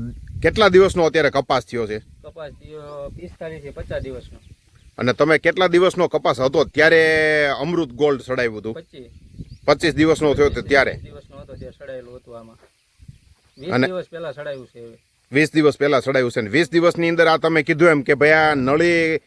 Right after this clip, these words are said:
Speaker 1: એક રહી ગઈ હતી
Speaker 2: રહી ગઈ હતી.
Speaker 1: ને એના લીધે આવી રીતના
Speaker 2: હા.
Speaker 1: ડિફરન્સ તમને રિઝલ્ટ વાઇઝ દેખાણો છે.
Speaker 2: હા, હા.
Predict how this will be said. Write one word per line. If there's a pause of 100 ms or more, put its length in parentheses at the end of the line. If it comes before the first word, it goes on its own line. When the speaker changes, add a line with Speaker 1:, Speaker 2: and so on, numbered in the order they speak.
(300)
Speaker 1:
એક (260)
રહી
ગઈ
હતી
Speaker 2:
રહી
ગઈ
હતી. (460)
Speaker 1:
ને
એના
લીધે
આવી
રીતના
Speaker 2:
હા.
Speaker 1:
ડિફરન્સ
તમને
રિઝલ્ટ
વાઇઝ
દેખાણો
છે.
Speaker 2:
હા,
હા.